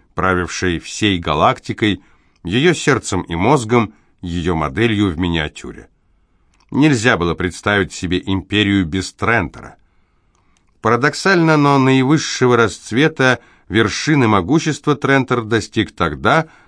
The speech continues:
когда империя по уши увязла в трясине распада. Там, на Тренторе, никто не замечал, как безнадёжно больна империя, что ей больше не суждено сделать ни шагу вперёд.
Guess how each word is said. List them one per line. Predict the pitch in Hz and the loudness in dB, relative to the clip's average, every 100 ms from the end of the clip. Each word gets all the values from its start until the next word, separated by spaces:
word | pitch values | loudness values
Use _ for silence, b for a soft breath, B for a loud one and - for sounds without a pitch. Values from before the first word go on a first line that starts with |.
| B | B
когда | 113 104 113 110 | -4 0 2 2
империя | 92 131 160 156 147 | 0 0 0 2 0
по | - 139 | 2 4
уши | 135 - 127 | 2 2 2
увязла | 117 98 104 85 101 | 4 4 2 2 -4
в | - | -4
трясине | 85 - 90 87 | -8 -6 -4 -2
распада. | 82 80 - 80 69 55 - _ _ _ _ _ _ _ - | -2 -6 -6 -10 -10 -14 -20 _ _ _ _ _ _ _ -4
Там, | 214 214 | -2 0
на | 160 | 0
Тренторе, | 160 190 185 - 156 | 0 -2 0 0 2
никто | 143 - 175 | 0 0 0
не | 160 | 0
замечал, | 113 135 135 - 175 110 | 2 2 0 0 0 0
как | 85 71 | -4 -8
безнадёжно | 73 87 78 92 80 85 | -8 -6 -2 -2 -2 -4
больна | 80 87 95 95 | -2 0 0 0
империя, | 87 - 123 90 76 b b b b | -2 0 0 0 -4 b b b b
что | - - | -14 -6
ей | 95 110 127 | -2 0 2
больше | 120 123 - | 2 0 0
не | 120 | 0
суждено | 107 110 87 104 123 | 0 -2 0 2 2
сделать | 117 90 127 120 | 0 0 0 0
ни | 117 | -2
шагу | 104 131 117 117 | -2 0 0 -2
вперёд. | - 117 98 69 | -2 0 0 -2